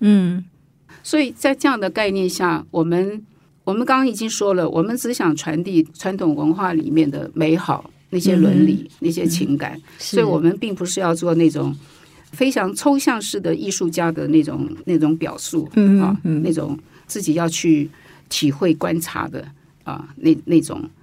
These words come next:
Speaker 2: 而是我直接就告诉你那个情感。
Speaker 1: 嗯哼。
Speaker 2: 我直接就告诉你。
Speaker 1: 嗯哼。
Speaker 2: 所以我们发展出来的，如果以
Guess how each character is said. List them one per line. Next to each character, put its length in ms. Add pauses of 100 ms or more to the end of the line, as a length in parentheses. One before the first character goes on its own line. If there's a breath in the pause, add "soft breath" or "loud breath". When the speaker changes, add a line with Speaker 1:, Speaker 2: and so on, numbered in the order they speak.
(140)
Speaker 2:
而 100
是 260
我 100
直 220
接 160
就 140
告 180
诉 180
你 180
那 100
个 100
情 280
感。 180 (160)
Speaker 1:
嗯 160
哼。 340 (100)
Speaker 2:
我 80
直 180
接 140
就 120
告 180
诉 160
你。 220 (260)
Speaker 1:
嗯 140
哼。 280 (260)
Speaker 2:
所 200
以 220
我 120
们 260
发 280
展 180
出 180
来 220
的， 280
如 120
果 140
以 280